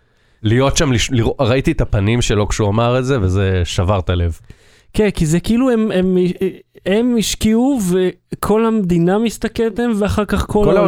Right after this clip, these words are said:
Speaker 1: העולם מסתכל עליהם.
Speaker 2: לא, אבל כאילו, כל המדינה, כאילו, בונה על זה, אתה
Speaker 1: ו-,
Speaker 2: יודע.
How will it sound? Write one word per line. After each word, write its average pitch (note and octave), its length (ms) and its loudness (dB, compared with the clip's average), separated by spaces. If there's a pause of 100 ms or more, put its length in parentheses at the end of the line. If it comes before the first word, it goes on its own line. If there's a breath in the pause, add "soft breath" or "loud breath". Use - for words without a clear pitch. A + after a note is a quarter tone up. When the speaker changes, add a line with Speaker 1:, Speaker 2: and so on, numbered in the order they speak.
Speaker 1:
העולם G#3 180 2
מסתכל - 380 -2
עליהם. G#2 400 2
Speaker 2:
לא, B3+ 60 2
אבל A3 180 2
כאילו, A#3 180 2
כל B3 140 0
המדינה, G#3+ 420 0
כאילו, G#3 320 0
בונה E3+ 460 2
על D#3 100 2
זה, C3 200 0
אתה A#2+ 140 -2
Speaker 1:
ו-, D#3 120 2
Speaker 2:
יודע. D#3 60 0